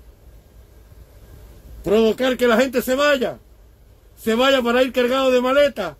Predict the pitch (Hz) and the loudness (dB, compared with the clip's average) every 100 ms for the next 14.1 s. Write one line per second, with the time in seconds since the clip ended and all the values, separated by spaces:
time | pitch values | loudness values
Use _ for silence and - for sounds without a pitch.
0 | - - - - - 202 202 233 269 247 | -20 -20 -20 -20 -10 -6 -4 -4 -2 0
1 | 247 269 262 226 247 277 247 233 180 - | 0 0 0 -2 -2 -2 -4 -6 -8 -14
2 | - 202 226 262 254 247 226 262 247 240 | -14 -6 -6 -6 -6 -4 -2 -2 0 -2
3 | 233 254 294 302 247 143 - - - - | 0 -2 -2 -2 -2 -6 -16 -20 -20 -20
4 | - - 170 254 247 269 269 269 277 277 | -20 -12 -4 -2 -2 -2 -4 -4 -4 -6
5 | 247 277 285 294 254 - - - - - | -4 -2 2 2 0 -8 -20 -20 -20 -20
6 | - - - - - - - - - - | -20 -20 -20 -20 -20 -20 -20 -20 -20 -20
7 | - - - - - - 247 254 247 262 | -20 -20 -20 -14 -6 -2 0 -2 -4 -6
8 | - 294 294 262 233 196 135 - - - | -2 2 2 2 -2 -2 -4 -16 -20 -20
9 | - 190 247 262 233 214 269 262 262 254 | -8 -4 -2 -2 -2 -2 0 2 0 0
10 | 277 294 262 170 127 - _ _ _ _ | 2 2 0 -6 -8 -20 _ _ _ _
11 | _ - - 160 208 208 202 240 254 254 | _ -20 -12 -4 0 2 2 4 2 0
12 | 247 285 285 254 247 247 247 214 240 262 | -4 -2 -2 0 -2 0 0 0 -4 -6
13 | 240 220 226 269 262 233 208 196 175 156 | -6 -6 -6 -6 -8 -6 -6 -6 -6 -6
14 | 147 | -10